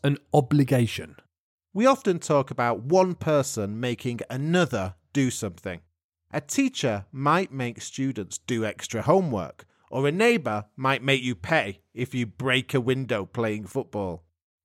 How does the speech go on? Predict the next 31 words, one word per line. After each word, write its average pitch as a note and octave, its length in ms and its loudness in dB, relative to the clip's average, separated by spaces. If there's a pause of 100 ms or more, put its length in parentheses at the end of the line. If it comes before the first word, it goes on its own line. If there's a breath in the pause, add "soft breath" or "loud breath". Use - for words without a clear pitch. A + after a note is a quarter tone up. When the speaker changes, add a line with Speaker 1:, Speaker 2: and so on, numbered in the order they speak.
(180)
Speaker 1:
There E3+ 140 6
were E3+ 240 6
another G#3 360 4
couple C#3+ 320 0
of A#2+ 140 0
useful D#3 340 2
phrases C3+ 540 2
in B2+ 80 2
that B2 180 0
role A#2 220 4
play. D#2+ 340 -12 (840)
I G3+ 140 4
said, E3+ 300 4 (400)
"I E3 220 6
was D#3+ 220 6
supposed - 760 0 (160)
to - 80 -4
be E3 140 2
back C#3 320 2
by C3+ 300 2
eight," C#3 360 0 (560)
when B2+ 160 -2
talking C3+ 400 2
about A#2 380 2 (100)
the - 100 -2
curfew D#3 480 0
my A2+ 140 0
parents G#2+ 500 0
set - 240 -2
for A2 120 -6
me. D#2 300 -12